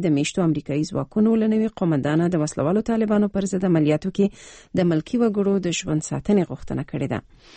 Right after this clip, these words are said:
وسلوالو په فراه کې دوه روغتیايي کارکوونکي وژلي دي چې دواړه ښځه او خاوند وو. په کندهار کې د امنیې یو قومندان او یو کاناډایي عسکر وژل شوی او یو ترجمان یې ټپي شوی دی.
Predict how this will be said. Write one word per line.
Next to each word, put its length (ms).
وسلوالو 520
په 180
فراه 260
کې 160
دوه 160
روغتیايي 380
کارکوونکي 580
وژلي 440
دي 140
چې 200
دواړه 280
ښځه 160
او 180
خاوند 320
وو. 120
په 120
کندهار 440
کې 100
د 20
امنیې 280
یو 60
قومندان 420
او 120
یو 180
کاناډایي 640
عسکر 400
وژل 300
شوی 220
او 60
یو 160
ترجمان 420
یې 80
ټپي 260
شوی 180
دی. 140